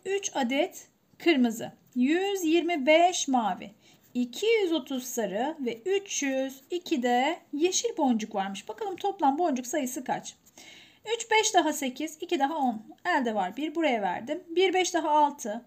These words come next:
iki daha sekiz, sekiz, üç daha on bir. On birin biri, elde var bir, iki daha üç, dört, beş, altı, altı, üç daha dokuz. Yani toplamda dokuz yüz on adet ne varmış?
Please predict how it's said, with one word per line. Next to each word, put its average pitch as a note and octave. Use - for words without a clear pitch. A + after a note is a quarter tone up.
iki E4+
daha D#4+
sekiz, A#3+
sekiz, F#4+
üç D4
daha A#3+
on G#3
bir. A#3
On F4+
birin E4+
biri, E4
elde D4+
var G3
bir, D#4
iki G4
daha D#4
üç, C#4+
dört, D#4
beş, D#4+
altı, B3+
altı, D#4+
üç -
daha D4+
dokuz. -
Yani D#4
toplamda D4+
dokuz G4
yüz F#4+
on G#4+
adet A3+
ne F4
varmış? C4